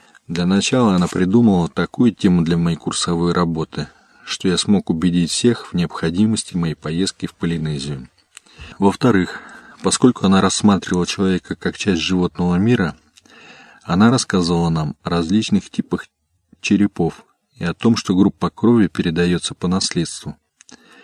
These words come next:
Набор и последовательность хромосом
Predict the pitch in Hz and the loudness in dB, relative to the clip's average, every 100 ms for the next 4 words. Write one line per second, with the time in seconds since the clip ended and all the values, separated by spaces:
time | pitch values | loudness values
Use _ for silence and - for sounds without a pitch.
0 | - - - _ _ 90 92 98 123 208 | -20 -20 -20 _ _ -2 0 4 2 2
1 | 101 - 95 - 110 95 - 90 87 - | -8 0 0 2 2 2 0 -2 -2 -4
2 | - 90 87 - 123 120 | -2 0 0 0 0 0